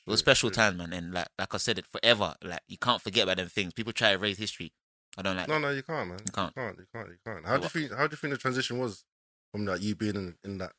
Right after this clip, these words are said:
Speaker 2: beginning stages to
Speaker 1: Yeah,
Speaker 2: being,
Speaker 1: to,
Speaker 2: like, the
Speaker 1: to,
Speaker 2: head
Speaker 1: like,
Speaker 2: of Rough
Speaker 1: more,
Speaker 2: World?
Speaker 1: yeah, it's like, it's like,
Speaker 2: Like,
Speaker 1: It's like,
Speaker 2: member to boss kind of thing.
Speaker 1: um, a what? A f-, Rough Squad?
Speaker 2: Yeah.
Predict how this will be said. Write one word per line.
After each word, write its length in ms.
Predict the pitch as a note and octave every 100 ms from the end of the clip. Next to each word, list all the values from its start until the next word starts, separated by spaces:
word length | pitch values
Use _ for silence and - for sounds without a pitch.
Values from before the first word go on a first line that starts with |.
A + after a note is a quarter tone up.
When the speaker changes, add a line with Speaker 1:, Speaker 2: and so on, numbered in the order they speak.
| _ _ _
Speaker 2:
beginning 300 | G2+ A#2+ G#2+
stages 400 | G2 G2+ F#2+ F2 -
to 120 | A2+
Speaker 1:
Yeah, 200 | G2+ E2+ - _ -
Speaker 2:
being, 260 | G#2 G2
Speaker 1:
to, 0 |
Speaker 2:
like, 160 | F#2+ F#2 _ _
the 80 | F#2
Speaker 1:
to, 100 | G2
Speaker 2:
head 100 | F#2+
Speaker 1:
like, 20 |
Speaker 2:
of 100 | F2+
Rough 160 | G2 G2
Speaker 1:
more, 40 |
Speaker 2:
World? 220 | G2+ F2+ _ -
Speaker 1:
yeah, 260 | G#2+ B2
it's 200 | G#2+ -
like, 200 | C#3 C3+
it's 140 | - C#3
like, 220 | C3 - _ _ _ _ _ _ _ _ -
Speaker 2:
Like, 100 | F#2+
Speaker 1:
It's 140 | - C3+
like, 160 | B2
Speaker 2:
member 280 | A#2+ A#2 G#2
to 120 | -
boss 340 | G#2 A2 - - _
kind 140 | F#2 F2
of 60 |
thing. 80 | A2
Speaker 1:
um, 240 | A2 G2+ - -
a 100 | A2+
what? 200 | A#2 -
A 40 | G2
f-, 140 | -
Rough 200 | A#2 A2+
Squad? 240 | - F#2+ G#2
Speaker 2:
Yeah. 160 | F#2+